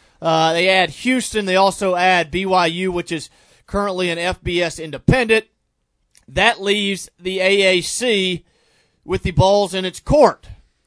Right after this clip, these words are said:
Speaker 2: News breaks late last, uh,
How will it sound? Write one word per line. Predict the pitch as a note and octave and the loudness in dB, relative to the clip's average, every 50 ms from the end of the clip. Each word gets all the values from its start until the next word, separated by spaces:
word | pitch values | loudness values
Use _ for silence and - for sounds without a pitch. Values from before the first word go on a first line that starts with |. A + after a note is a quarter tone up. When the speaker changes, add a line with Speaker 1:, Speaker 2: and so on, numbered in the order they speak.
| _ _ _ _ _ _ _ _ _ _ _ _ _ _ _ _ _ _ _ _ _ _ _ | _ _ _ _ _ _ _ _ _ _ _ _ _ _ _ _ _ _ _ _ _ _ _
Speaker 2:
News | E3+ C4+ F4+ F4+ E4 - | 4 4 6 6 4 0
breaks | - - C4 C#4 C#4 C4 - - | 0 4 6 6 6 4 0 -6
late | G#3+ G#3+ A#3+ C4 D4 B3 F#3 | -4 0 2 2 2 0 -2
last, | A3 A3 A3 A3+ A3+ G#3+ - - - | 0 2 4 4 4 2 0 -4 -4
uh, | - E4+ F4 F4 | 0 0 0 0